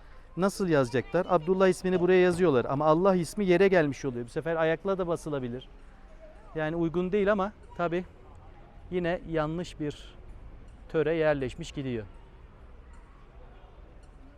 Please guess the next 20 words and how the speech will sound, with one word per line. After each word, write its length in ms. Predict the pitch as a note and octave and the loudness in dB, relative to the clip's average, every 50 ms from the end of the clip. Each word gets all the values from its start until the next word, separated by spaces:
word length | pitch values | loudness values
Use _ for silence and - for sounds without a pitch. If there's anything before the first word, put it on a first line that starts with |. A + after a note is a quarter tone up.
| - - - - - - D4+ - - A5+ - - - - - - - - - - - - - - - - D3 | -20 -20 -20 -20 -20 -20 -20 -20 -20 -20 -20 -20 -20 -20 -20 -20 -20 -20 -20 -20 -20 -20 -20 -20 -18 -14 -12
Evet, 220 | C#3 C3 B2 A#2 | -10 -10 -10 -10
şuradan 840 | - - - - - - - - D#3+ F3 E3+ D3 D#3+ D#3+ E3 F#3 - - - | -12 -16 -16 -16 -16 -16 -14 -10 -6 -6 -6 -4 -4 -6 -6 -6 -10 -12 -10
mescidin 420 | D3 D3 C#3 - - D#3 D#3 D#3+ | -8 -8 -8 -8 -10 -12 -10 -10
içine 240 | C#3+ - D3 D3 D3 | -10 -8 -6 -6 -6
gireceğiz. 560 | C3 A#2+ B2 G#2+ G2+ - E3 E3+ - - - - - - - - - - - - - - - - - - | -4 -4 -6 -6 -4 -6 -8 -8 -8 -14 -20 -20 -20 -20 -20 -20 -20 -20 -20 -20 -20 -20 -20 -16 -8 -4
Beyazıt 280 | D3 D3 C#3 D#3 D3 D3 | -4 -4 -4 -4 -6 -6
Bestami 380 | D3 C3+ - - E3 D#3 D#3+ | -6 -6 -6 -8 -6 -6 -4
Hazretleri'nin 680 | D#3 D3+ C#3+ D3+ C#3+ - - D#3 C#3+ C#3+ C#3+ D3 D3 | -4 -4 -4 -6 -8 -6 -6 -6 -4 -4 -4 -4 -6
mezarı 440 | C3+ C#3 D#3 D#3 C#3 C#3+ C3 C3 B2+ | -6 -4 -6 -4 -2 -2 -2 0 0
da 120 | D#3 E3 D3+ - - - - - - - - - - - - - - - - | -2 -2 -4 -6 -18 -20 -20 -20 -20 -20 -18 -18 -18 -18 -18 -20 -20 -20 -20
şurada. 520 | - - - - F3+ E3+ D3+ C3+ C3 C#3 C3+ - | -18 -14 -10 -6 -4 -4 -4 -2 -6 -6 -8 -10
Şu 220 | - - - C#3+ | -16 -10 -8 -6
an 180 | C3+ C3 C#3 C3+ | -6 -6 -6 -6
bir 120 | C#3 C3+ - - - - - - - - - - | -8 -10 -10 -14 -20 -20 -20 -20 -20 -20 -20 -14
kadın 300 | - - D3 C#3+ D#3 D3+ | -8 -6 -6 -6 -6 -6
grubu 260 | C3 B2+ A#2+ A2+ A#2 A2 | -6 -6 -6 -6 -6 -4
var. 120 | A2+ A#2 | -4 -4
Onlar 260 | B2+ C#3 C#3+ C#3 A#2+ | -4 -4 -4 -6 -6
gitsin. 480 | A2+ A2+ D3+ F3 - - - E3+ E3+ E3+ - - - - - - - - - - - - - - - - - - | -8 -8 -10 -12 -12 -10 -10 -10 -10 -10 -12 -18 -20 -20 -20 -20 -20 -20 -20 -20 -20 -20 -20 -20 -20 -20 -20 -20
Sonra 520 | - - - - D3 C3+ C3 C3 C#3+ C#3+ | -18 -12 -6 -6 -4 -4 -4 -6 -8 -10